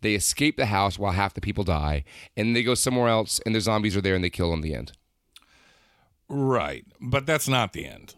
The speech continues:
Speaker 1: No, that's not,
Speaker 2: Because,
Speaker 1: that's
Speaker 2: okay,
Speaker 1: not the
Speaker 2: we
Speaker 1: good
Speaker 2: have
Speaker 1: stuff.
Speaker 2: all these pretty cool gore, slow pan, fast zoomed zombie expositions, right?
Speaker 1: Mm-hmm.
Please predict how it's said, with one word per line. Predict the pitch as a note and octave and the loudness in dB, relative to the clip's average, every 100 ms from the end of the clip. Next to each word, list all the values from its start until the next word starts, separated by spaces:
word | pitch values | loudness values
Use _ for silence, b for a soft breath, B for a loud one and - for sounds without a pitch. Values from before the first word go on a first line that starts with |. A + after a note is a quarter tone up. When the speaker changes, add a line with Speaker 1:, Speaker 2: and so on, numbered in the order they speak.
| - | -2
Speaker 1:
No, | F2 D#2 D2+ D2 | 0 2 2 2
that's | E2 - | 0 0
not, | A2 | 0
Speaker 2:
Because, | C3+ B2 A#2 | 2 0 0
Speaker 1:
that's | B2 | 0
Speaker 2:
okay, | A#2 | 0
Speaker 1:
not | A#2 | 0
the | A#2 | 0
Speaker 2:
we | C3 | 2
Speaker 1:
good | C3+ | 2
Speaker 2:
have | E3 F#3+ | 4 4
Speaker 1:
stuff. | F#3+ | 2
Speaker 2:
all | F#3 | 2
these | D#3+ B2+ - | 2 0 -2
pretty | - C3+ D#3 D3 | -4 -2 -4 -4
cool | - C3 C3 B2 B2 B2 A#2+ F2 F#2 F#2+ | 0 2 4 2 2 2 -2 -8 -12 -4
gore, | G#2+ B2 B2+ C3 B2+ B2+ A#2+ - | 0 2 4 4 2 0 -2 -6
slow | - - - F2+ F2+ G#2+ G#2 | -2 0 0 -2 0 2 0
pan, | - F#2+ G2+ G#2 G2+ G2+ | 0 0 2 0 0 -4
fast | - F#2+ G2 G2+ - | -6 -4 -2 -2 -6
zoomed | F#2+ G2 G2 G2 F#2 | -2 0 0 0 -2
zombie | F#2 F#2+ G2+ G2 F#2+ | -4 -2 0 0 0
expositions, | F2+ - F2 E2+ F2+ - F2 F2 | -2 -4 -8 -8 -8 -6 -8 -6
right? | F#2 F2+ | -4 -2
Speaker 1:
Mm-hmm. | G#2 E2+ | -2 -2